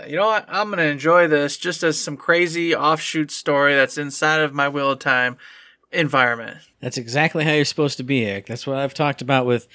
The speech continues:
Speaker 2: properties that I love. Like, it's not Max Payne, but it was pretty good.
Speaker 1: Yeah.
Speaker 2: It's not this, but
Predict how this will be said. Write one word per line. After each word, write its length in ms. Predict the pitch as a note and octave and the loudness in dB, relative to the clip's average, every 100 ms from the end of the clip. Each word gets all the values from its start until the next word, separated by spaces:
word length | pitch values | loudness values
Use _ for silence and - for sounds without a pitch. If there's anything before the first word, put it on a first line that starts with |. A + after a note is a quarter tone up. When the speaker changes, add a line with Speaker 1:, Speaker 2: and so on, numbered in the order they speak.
| - _ - | -20 _ -4
Speaker 2:
properties 480 | C3 C3 C3+ C3+ A#2+ | 0 2 2 0 2
that 120 | B2 | 0
I 120 | B2+ | 2
love. 260 | A#2 F#2+ F#2+ | 0 -4 -8
Like, 260 | A2 A2+ - - - | -8 -10 -16 -20 -10
it's 160 | C#3 G#3 | -6 2
not 300 | A3+ G#3+ - _ _ _ _ _ _ - | 2 0 -8 _ _ _ _ _ _ -10
Max 280 | B2 D#3 - | 0 0 0
Payne, 500 | - G3+ D3+ B2+ C3 _ _ _ _ - | 2 4 4 2 -4 _ _ _ _ -4
but 100 | D3+ | -2
it 40 | |
was 120 | C#3 | -2
pretty 220 | - E3+ A#2+ | 0 -2 0
good. 240 | A2 F2 | -4 -8
Speaker 1:
Yeah. 160 | A3 E3+ - | -10 -16 -10
Speaker 2:
It's 140 | B2+ C3+ | -6 0
not 280 | D#3 D#3 | 0 0
this, 500 | B2+ G#3 C#3 - - - _ _ _ - | 0 4 4 2 -6 -12 _ _ _ 0
but 320 | F#3 D#3 - | 4 4 2